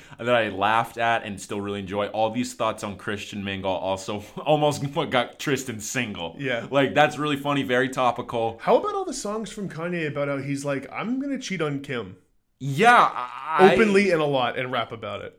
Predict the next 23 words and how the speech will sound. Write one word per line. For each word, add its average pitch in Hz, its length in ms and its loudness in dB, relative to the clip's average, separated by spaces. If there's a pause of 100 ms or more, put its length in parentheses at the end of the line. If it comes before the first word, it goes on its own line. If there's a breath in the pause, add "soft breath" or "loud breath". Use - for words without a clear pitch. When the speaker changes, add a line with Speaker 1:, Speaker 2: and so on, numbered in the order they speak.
(160)
Speaker 1:
Yeah. 131 720 8 (300)
That, 131 600 0
it's 175 180 -14
another 160 420 0
through 131 380 -4
line 113 240 -2
of 104 80 -6
all 110 160 0
of 104 60 -8
these 101 180 -6
that 98 300 -6
I, 104 160 -6
doesn't 104 380 -10
always 104 220 -8
sit - 300 -12
well 80 220 -8
with 78 180 -16
me. 80 100 -14
Speaker 2:
I - 40 -4
mean, 202 160 0
I 170 160 0
know 170 260 0
that 180 160 -4